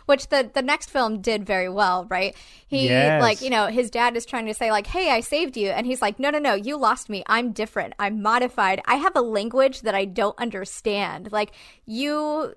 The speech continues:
Speaker 1: said monster, and did you mean me? Because you are the one that, like, did this without my consent, without all of this." And I was just like,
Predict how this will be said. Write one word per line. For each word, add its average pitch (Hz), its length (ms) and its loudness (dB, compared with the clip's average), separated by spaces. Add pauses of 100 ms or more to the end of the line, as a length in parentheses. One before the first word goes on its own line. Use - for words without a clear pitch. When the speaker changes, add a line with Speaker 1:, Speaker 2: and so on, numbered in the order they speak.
Speaker 1:
said 247 560 4 (140)
monster, 220 920 -2
and 214 420 -2
did 262 180 -6
you 269 80 -6
mean 226 280 -2
me? 277 180 0 (420)
Because 277 540 0 (160)
you 269 320 -2
are 339 160 8
the 254 140 2
one 190 460 0
that, 208 500 0
like, 214 260 0
did 240 160 2
this 214 180 -2
without 214 300 2
my 277 120 2
consent, 240 500 -4
without 240 420 4
all 208 160 6
of 190 80 -2
this." 202 240 2
And 254 100 2
I 254 40 4
was 247 120 0
just 254 140 -6
like, 196 160 -2